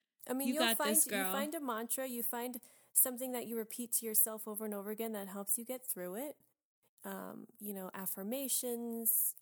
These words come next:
Speaker 1: all these different things. If some, you want somebody to say something to you over and over again, say something to yourself. You want everybody to be quiet. If you want people to be loud, you know, thinking about how these things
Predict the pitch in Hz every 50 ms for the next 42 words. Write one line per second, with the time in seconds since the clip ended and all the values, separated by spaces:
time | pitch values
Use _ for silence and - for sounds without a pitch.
0 | - - _ - 220 233 240 226 226 220 208 - 220 208 214 214 202 - 214 214
1 | 208 202 196 190 - - 214 208 202 214 208 196 - - - 196 185 185 180 170
2 | 190 196 - - - 269 262 254 247 - 254 233 - 247 226 - - 240 233 226
3 | 220 226 220 220 214 214 214 220 214 214 220 214 214 208 208 208 - - 233 226
4 | 220 - 233 214 214 208 202 - - 185 180 - - - - 226 220 214 208 208
5 | 208 - 202 190 190 - - 208 208 208 196 208 196 196 190 190 214 - 190 175
6 | - - - - 269 269 254 240 240 233 226 - - 190 190 - - 208 - 190
7 | 190 - 196 185 175 180 202 240 240 247 233 220 220 220 - - - - - -
8 | - _ - 240 233 226 220 214 - - 277 262 - 285 262 247 233 214 214 208
9 | 214 196 214 214 202 190 202 196 196 - - 208 202 196 196 196 -